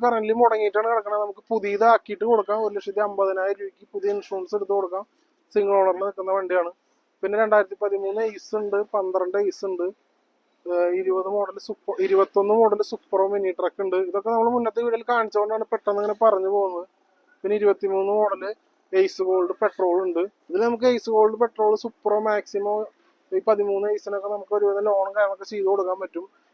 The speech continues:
പതിനെട്ടിന് മുകളിലേക്കുള്ള വാഹനങ്ങളാണെങ്കിൽ നമുക്ക് ഡൗൺ പേയ്മെന്റ് കുറവുണ്ടെങ്കിൽ നമുക്ക് ഫി-, ഏർ, ലോൺ ചെയ്യാം. പതിനെട്ടിന്റെ ഒക്കെ താഴെ വണ്ടികളാണെങ്കിൽ നമുക്ക് വണ്ടിയുടെ ഒരു അമ്പത് ശതമാനം മാത്രമാണ് നമുക്ക് ലോൺ അവൈലബിൾ ആയിട്ടുള്ളൂ.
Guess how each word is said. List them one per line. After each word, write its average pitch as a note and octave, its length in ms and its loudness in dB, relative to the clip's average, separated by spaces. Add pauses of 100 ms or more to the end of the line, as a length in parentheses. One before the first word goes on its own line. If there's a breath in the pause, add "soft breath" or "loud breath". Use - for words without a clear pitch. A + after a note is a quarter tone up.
(100)
പതിനെട്ടിന് G#3 540 2
മുകളിലേക്കുള്ള A#3+ 560 2
വാഹനങ്ങളാണെങ്കിൽ G#3 800 0
നമുക്ക് G3 260 -12
ഡൗൺ G3+ 320 2
പേയ്മെന്റ് F#3 380 -2 (300)
കുറവുണ്ടെങ്കിൽ G3+ 760 2 (380)
നമുക്ക് F#3+ 220 -4
ഫി-, G#3 300 -6
ഏർ, F#3 200 2
ലോൺ F#3 220 0
ചെയ്യാം. F#3+ 340 -2 (680)
പതിനെട്ടിന്റെ G3 460 0
ഒക്കെ G#3+ 200 0
താഴെ G#3+ 300 8
വണ്ടികളാണെങ്കിൽ A3+ 600 2
നമുക്ക് A3+ 280 -8
വണ്ടിയുടെ G#3+ 320 4
ഒരു A3+ 80 4
അമ്പത് A3 380 4
ശതമാനം G#3+ 420 0
മാത്രമാണ് G#3 380 -2
നമുക്ക് G#3 300 -4
ലോൺ G3 240 2
അവൈലബിൾ F#3 440 0
ആയിട്ടുള്ളൂ. F3 420 -2